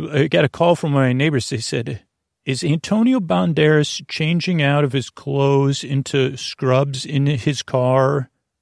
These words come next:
in your dri-, your, in your parking spot?" And I say, "I'm sorry." I answer, "No, I don't have," I said, "No, I don't need a new car warranty." I just say, "Well, you know, I don't have a car. I don't need a new car warranty. Thank you."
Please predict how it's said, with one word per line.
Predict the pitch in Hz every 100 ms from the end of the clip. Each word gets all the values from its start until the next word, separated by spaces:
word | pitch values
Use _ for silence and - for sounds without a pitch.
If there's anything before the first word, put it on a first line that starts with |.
| -
in | 143
your | 147
dri-, | 113 123 120 135 147
your, | 139 127
in | 139 131
your | 120
parking | - 127 151 202 180
spot?" | - 208 202 214 170 _ _ _ _ _ _ _ _ _ _ _ _ _ _ _ -
And | 123
I |
say, | 117 -
"I'm | 127 120
sorry." | - 139 127 120
I |
answer, | 123 117 - 151
"No, | 151 139 151 135
I |
don't | 127 139 139
have," | 143 131
I | 139
said, | 123 - 131
"No, | 143
I | 131
don't | 139
need | 147 143
a |
new | 135 127
car | - 131
warranty." | 131 135 135 123
I | 135
just | 127 131
say, | -
"Well, | 120 143
you | 175
know, | 190 208 196
I | 165
don't | 170 170
have | 165
a |
car. | 151 160 147 139 135
I | 139
don't | 143 143
need | 143
a | 147
new | 147
car | - 147 143
warranty. | 135 143 127 123
Thank | 117 135 139 139
you." | 135 127 123 120